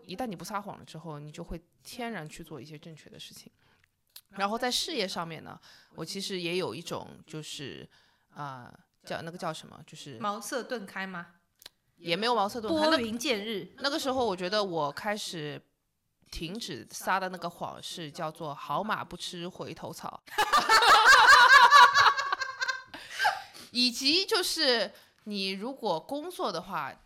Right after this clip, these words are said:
Speaker 1: 你只，只有去更大的企业，只有挣更多的钱，你才叫做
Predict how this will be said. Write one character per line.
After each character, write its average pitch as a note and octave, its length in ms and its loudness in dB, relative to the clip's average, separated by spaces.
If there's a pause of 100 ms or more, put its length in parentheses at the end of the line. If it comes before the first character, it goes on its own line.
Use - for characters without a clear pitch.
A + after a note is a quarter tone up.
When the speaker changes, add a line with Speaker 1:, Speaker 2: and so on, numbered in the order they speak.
Speaker 1:
你 G3+ 380 -12 (260)
只， - 320 -12 (160)
只 A3+ 300 -4
有 G3 240 0
去 F3 640 -10
更 A3+ 240 -8
大 E3+ 200 -4
的 A2+ 120 -12
企 - 400 -16
业， G2 360 -18
只 F#3 220 -14
有 F3 240 -8
挣 F3 340 -12
更 F3+ 220 -14
多 E3+ 180 -10
的 E3 80 -10
钱， - 600 -14 (320)
你 D#3+ 200 -14
才 D#3+ 280 -16
叫 D#3+ 320 -8
做 C#3 560 -14